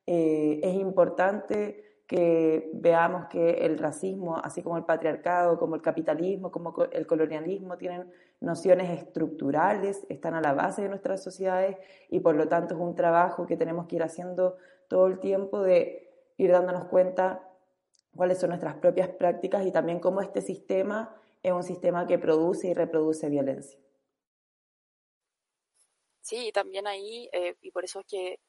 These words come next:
Speaker 2: invitamos a Mercedes, es muy importante valorar todo el trabajo que han hecho las compañeras,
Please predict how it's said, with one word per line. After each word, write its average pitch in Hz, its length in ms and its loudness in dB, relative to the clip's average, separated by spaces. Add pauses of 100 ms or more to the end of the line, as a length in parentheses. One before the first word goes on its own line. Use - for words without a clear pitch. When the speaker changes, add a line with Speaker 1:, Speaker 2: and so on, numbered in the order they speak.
Speaker 2:
invitamos 185 580 -6
a 196 80 -6
Mercedes, 196 760 -8
es 208 120 -12
muy 208 160 -16
importante 202 800 -6 (300)
valorar 196 500 2
todo 214 200 -4
el 220 120 -8
trabajo 208 600 0
que 214 100 -8
han 214 140 -6
hecho 220 260 -12
las 214 160 -8
compañeras, 214 840 -6